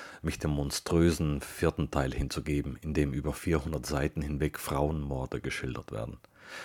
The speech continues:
Ich denke, das muss ich mir nicht geben. Auch wenn ich glaube, dass Bolaño das kunstfertig und nicht sensationslüstern aufgeschrieben hat,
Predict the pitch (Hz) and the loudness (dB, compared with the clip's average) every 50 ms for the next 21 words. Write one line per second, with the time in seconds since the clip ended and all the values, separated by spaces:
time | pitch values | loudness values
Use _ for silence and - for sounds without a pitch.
0 | - - - - - - 78 76 73 - 64 64 - - - 67 62 - - 71 | -10 -8 -6 -4 0 2 2 2 2 0 -4 -6 -6 -6 -6 -6 -8 -8 -8 -8
1 | 64 53 50 - - - - - - - - - - - _ _ _ _ _ - | -8 -8 -8 -10 -12 -12 -10 -10 -10 -10 -10 -14 -16 -18 _ _ _ _ _ 0
2 | - 85 - - 98 92 90 - 90 85 95 95 98 95 87 - - 82 76 82 | 4 4 6 6 6 4 6 6 8 8 8 8 8 6 4 2 2 4 4 6
3 | 87 98 95 82 78 76 - - - 95 - - - - 69 67 71 - 76 69 | 6 6 4 4 2 0 -2 -2 -2 -2 -2 -2 -4 -4 -2 0 0 0 -2 -2
4 | 71 69 67 71 - - - 78 73 78 71 - - 82 87 - - - 71 - | -4 -4 -4 -4 -6 -6 -6 -4 -4 -4 -4 -4 -2 -4 -4 -2 -2 -4 -4 -4
5 | - 76 73 69 62 - - - 73 76 - - 80 - - 67 67 67 67 78 | -4 -4 -4 -4 -6 -8 -6 -4 -4 -4 -4 -6 -6 -4 -4 -4 -4 -2 -2 -4
6 | 76 - - | -4 -4 -8